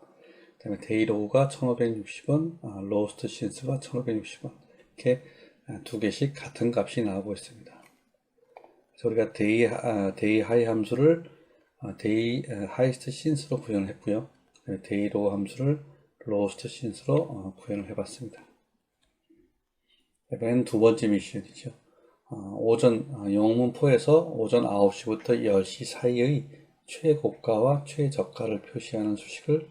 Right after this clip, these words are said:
어, 또 만들어 보겠습니다. 이거 일단 지우고요.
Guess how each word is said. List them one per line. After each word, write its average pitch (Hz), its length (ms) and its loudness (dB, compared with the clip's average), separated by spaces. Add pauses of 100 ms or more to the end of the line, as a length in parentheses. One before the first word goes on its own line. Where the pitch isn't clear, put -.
(500)
어, - 160 -20
또 - 80 -10
만들어 98 300 0
보겠습니다. 92 420 -10 (1500)
이거 104 160 -8
일단 113 360 -4 (380)
지우고요. 101 680 -4